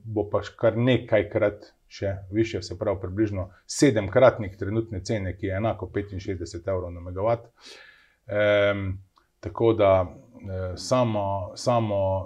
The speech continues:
em, bomo rekli, predvsem čiščenje, em, odpadnih voda, ki pota-, porabi največ energije električne, se pravi čistilne naprave,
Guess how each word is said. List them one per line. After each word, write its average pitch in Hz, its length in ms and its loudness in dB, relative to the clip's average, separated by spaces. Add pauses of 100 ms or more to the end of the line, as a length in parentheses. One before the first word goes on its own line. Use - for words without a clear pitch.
em, 92 420 -6 (380)
bomo 104 220 2
rekli, 101 580 2 (480)
predvsem 120 560 4
čiščenje, 107 680 -2 (880)
em, 90 600 -8 (200)
odpadnih 101 560 4
voda, 104 380 2 (120)
ki 113 120 -4 (140)
pota-, 107 240 -2 (100)
porabi 117 340 4
največ 127 380 2
energije 104 440 0
električne, 101 460 -4
se 95 120 -12
pravi 95 320 -2
čistilne - 380 -8
naprave, 98 580 0